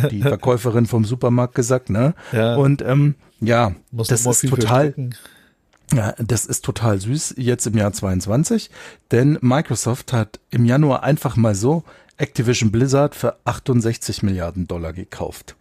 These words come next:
Speaker 2: Activision Blizzard ist die dezente kleine Software-Schmiede, die hinter Call of Duty, World of Warcraft, StarCraft, Diablo, Overwatch steckt, ne, so ganz kleine Titelchen, Tony Hawks, ne, das so, so, so Dinge, die eigentlich niemand kennt.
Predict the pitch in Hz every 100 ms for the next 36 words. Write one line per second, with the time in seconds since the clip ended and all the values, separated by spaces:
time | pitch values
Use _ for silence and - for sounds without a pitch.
0 | - - - - - - 143 139 139 110
1 | 139 190 175 - - 110 - 92 - 147
2 | 143 - 107 104 131 143 - 107 127 113
3 | 107 104 92 98 87 - 101 92 - 131
4 | 131 - 117 98 98 101 98 98 101 131
5 | - 117 113 - - - - - - 170
6 | - 151 143 - 113 117 135 127 123 123
7 | 135 143 123 123 117 - - 113 - 160
8 | 202 190 170 381 403 - 196 175 247 247
9 | - 294 269 214 202 196 214 - - -
10 | - 143 123 117 202 196 185 - - 165
11 | 175 160 147 - 139 135 139 - - -
12 | 156 - 131 143 139 127 120 117 113 113
13 | 101 98 - 139 156